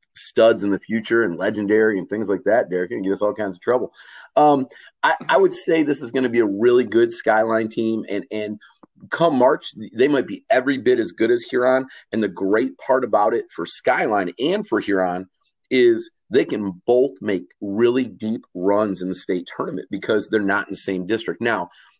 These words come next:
as Jake Fosdick said many weeks ago, that makes no sense. Uh, how can you be in the same city, in the same school district, but not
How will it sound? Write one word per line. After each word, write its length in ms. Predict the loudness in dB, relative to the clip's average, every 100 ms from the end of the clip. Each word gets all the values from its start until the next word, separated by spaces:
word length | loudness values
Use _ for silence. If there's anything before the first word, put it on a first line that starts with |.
| _ 0
as 240 | 2 2
Jake 220 | 0 0 2
Fosdick 400 | 2 2 -2 -6
said 240 | -2 -2
many 380 | -2 -2 0 0
weeks 280 | -2 -4 -4
ago, 380 | 0 2 2 0 _ _ _ -2
that 200 | 0 2
makes 240 | -2 -4
no 280 | 0 0 0
sense. 420 | -4 -4 -4 -6 -6
Uh, 120 | -6
how 220 | 0 0
can 220 | 0 -4 -2
you 120 | -2
be 180 | 0 0
in 80 |
the 80 | -2
same 300 | -2 -2 -2
city, 400 | -4 -2 0 0
in 100 | -2
the 80 | -4
same 220 | -4 -6
school 220 | -2 0
district, 400 | 0 -2 -4 -6 -2
but 140 | 0
not 240 | 0 -2